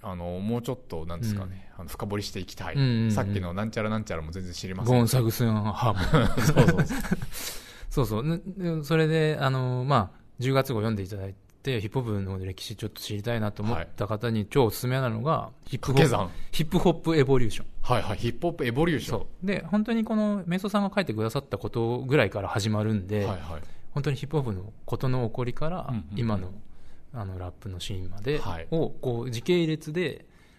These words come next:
Speaker 2: あの、いろいろ、こう、追って、
Speaker 1: はい。
Speaker 2: 伝説のラ-、ラッパーとかを訪ねていくっていう、
Speaker 1: はいはい。
Speaker 2: なんかドキュメンタリー構成になってるから、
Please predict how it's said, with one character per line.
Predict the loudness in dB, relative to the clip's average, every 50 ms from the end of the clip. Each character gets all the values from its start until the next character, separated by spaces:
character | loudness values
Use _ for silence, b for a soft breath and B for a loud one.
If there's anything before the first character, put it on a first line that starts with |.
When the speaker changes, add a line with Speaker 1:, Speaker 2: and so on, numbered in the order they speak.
| b b
Speaker 2:
あ | -4 -4 -4
の、 | -4 -4 -6 -8 -10 -12 -8 -6
い | -4 -2
ろ | -2
い | -2 -4
ろ、 | -6 -8 -12 -14 -18 -20 -20 -20 -20 _
こ | -12 -12 -10 -10 -12 -8 -2 2
う、 | 2
追 |
っ | 2
て、 | 2 -2 -6 -4 -4 -4 -4 -6 -12
Speaker 1:
は | -10 -8 -8 -8
い。 | -6 -6
Speaker 2:
伝 | -4 -2 -2 -2
説 | -2 -2 -2 -2
の | 0 0
ラ-、 | 2 0 0 -2 -4 -8
ラ | -6 -6 -6
ッ |
パ | -4 -4 -4
ー | -4
と | -6 -6
か | -8
を | -10 -10 -8
訪 | -4 -2 0 2 2
ね | 2 2
て | 2 0 -4
い | -4
く |
っ | -6
て | -8
い |
う、 |
Speaker 1:
は | -8 -6
い |
は | -4
い。 | -4
Speaker 2:
な | -2 -2
ん | -2
か | -2
ド | -2 -2
キ | -2 -2
ュ |
メ | -2 -2
ン | -2 -2
タ | -2 -2
リ | 0 0 -2 -2 -4
ー | -6 -12 B B B B B B B
構 | B -2 -2 0
成 | 0 -2
に | -4 -6
な | -6
っ |
て | -8 -8 -10
る | -10 -8
か | -6 -4
ら、 | -2 -2 -2 -4 -6